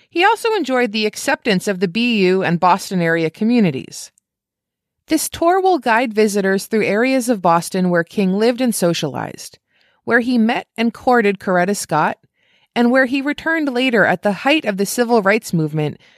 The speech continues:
to deliver powerful speeches on the struggle for racial and economic equality.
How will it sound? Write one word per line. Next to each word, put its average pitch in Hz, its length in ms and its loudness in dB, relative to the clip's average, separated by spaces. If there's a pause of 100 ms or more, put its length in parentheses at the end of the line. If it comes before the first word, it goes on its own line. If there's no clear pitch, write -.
(120)
to 311 100 -4
deliver 294 380 0
powerful 311 500 0
speeches 226 560 -4
on 185 140 2
the 196 80 0
struggle 220 480 0
for 190 200 -8
racial 233 500 -2
and 185 180 -2
economic 190 560 0
equality. 165 720 -2